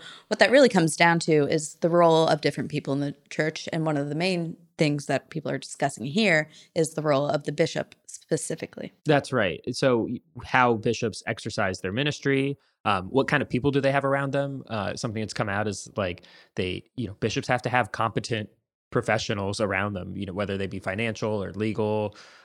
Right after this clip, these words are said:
Speaker 2: um, otherwise, because they have a, they're, they're managing these, like, massive institutions that require a lot more than theological training.
Speaker 1: And it's actually connected to the synod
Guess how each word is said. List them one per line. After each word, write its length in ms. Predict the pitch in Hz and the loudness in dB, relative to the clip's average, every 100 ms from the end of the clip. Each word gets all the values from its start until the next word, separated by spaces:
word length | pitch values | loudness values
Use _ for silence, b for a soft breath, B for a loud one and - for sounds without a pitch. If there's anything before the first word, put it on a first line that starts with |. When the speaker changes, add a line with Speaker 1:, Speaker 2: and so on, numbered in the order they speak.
| B | B
Speaker 2:
um, 260 | 98 92 92 | -6 -4 -4
otherwise, 680 | 131 113 110 98 98 98 - 110 | -2 0 2 2 2 -2 -8 -8
because 280 | 107 110 107 | -6 -4 -2
they 80 | |
have 160 | 120 139 | 0 2
a, 120 | 127 - _ | 2 -2 _
they're, 240 | 117 104 110 | -4 -4 0
they're 100 | 117 | 2
managing 440 | 107 139 131 92 | 2 0 0 -4
these, 240 | 90 101 - | -8 -8 -10
like, 200 | - - | -12 -8
massive 680 | 104 113 120 - 98 92 - | -2 0 -2 -2 -4 -6 -10
institutions 840 | 104 - 98 - 139 98 87 95 - | -10 -8 -6 -4 -2 -4 -8 -10 -6
that 280 | 95 90 | -4 -4
require 260 | 139 - 160 | -4 2 4
a 60 | 151 | 6
lot 180 | 147 | 4
more 160 | 139 135 | 2 0
than 120 | 117 | -2
theological 520 | 113 120 110 110 113 | -2 0 0 0 -4
training. 400 | 95 92 87 92 - - | -10 -10 -10 -14 -12 0
Speaker 1:
And 100 | 208 | 2
it's 120 | 214 | 4
actually 340 | 254 285 247 196 | 2 2 2 2
connected 500 | 190 196 196 180 151 | 2 0 2 -2 -2
to 260 | - 165 | 0 0
the 120 | 156 165 | 0 0
synod 400 | - 165 160 | 0 2 0